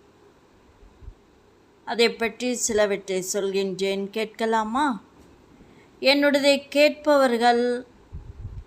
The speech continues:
எனக்கு சப்ஸ்கிரைப் செய்யவும், லைக் கொடுக்கவும், வியூஸ் கொடுக்கவும், ஹைப் கொடுக்கவும்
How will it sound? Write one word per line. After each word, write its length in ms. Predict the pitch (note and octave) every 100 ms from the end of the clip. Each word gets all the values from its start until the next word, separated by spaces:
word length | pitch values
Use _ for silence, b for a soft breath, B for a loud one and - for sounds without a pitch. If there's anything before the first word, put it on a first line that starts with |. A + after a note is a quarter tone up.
| _ _ _ _ _ _ _
எனக்கு 880 | G#3 A3 A3 G#3+ G#3+ G#3 G3+ G3 - - - -
சப்ஸ்கிரைப் 600 | G3+ G3+ - A#3 A3 G#3
செய்யவும், 880 | - A3 G3+ G3+ F#3+ G#3+ A3 A3+ - _ _ _ _ _ _ _ _ _ - - - -
லைக் 440 | G#3+ G#3+ A#3+ A#3+
கொடுக்கவும், 880 | - A3+ G3+ G3+ G#3 G3 A3 A#3 A3+ - _ _ _ _ _ _ _ _ _ - G#3+
வியூஸ் 400 | B3 C4 C4 -
கொடுக்கவும், 880 | A3+ G3+ G3+ G3+ F#3+ G#3 A#3+ A3+ - _ - - - - _ _ -
ஹைப் 420 | A#3+ C#4+ C4+ -
கொடுக்கவும் 960 | B3 G#3+ G#3 - G3 G3 G#3+ A3+ A3